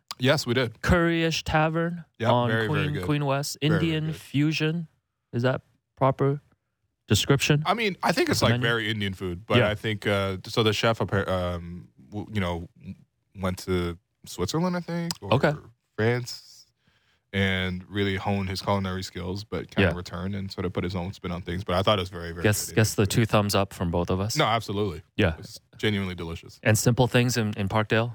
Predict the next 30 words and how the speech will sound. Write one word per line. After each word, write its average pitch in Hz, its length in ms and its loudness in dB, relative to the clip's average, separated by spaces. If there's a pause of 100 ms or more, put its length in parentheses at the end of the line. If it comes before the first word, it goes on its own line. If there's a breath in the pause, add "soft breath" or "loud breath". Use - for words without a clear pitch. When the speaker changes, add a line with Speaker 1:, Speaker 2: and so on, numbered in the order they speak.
Speaker 1:
Simple 185 260 2
Things 190 160 0
is 107 100 -4
amazing. 85 340 -6
Speaker 2:
Great 101 180 4
drinks, 101 280 2
great 95 220 2
food. 95 320 2
Speaker 1:
Love 104 220 -2
Simple 98 240 -4
Speaker 2:
Good 117 140 2
Speaker 1:
Things. 85 80 -2
Speaker 2:
place 104 260 4
for 92 200 2
people 95 280 0
to 87 80 -4
just 85 180 -2
go 87 140 4
hang 87 180 0
out 87 160 0
if 87 100 -6
they 90 100 -4
want, 90 360 -4 (220)
or, 92 420 0
you 98 80 -4
know, 87 160 2
go 90 140 0
on 87 100 0
a 85 80 -4
date 87 320 -2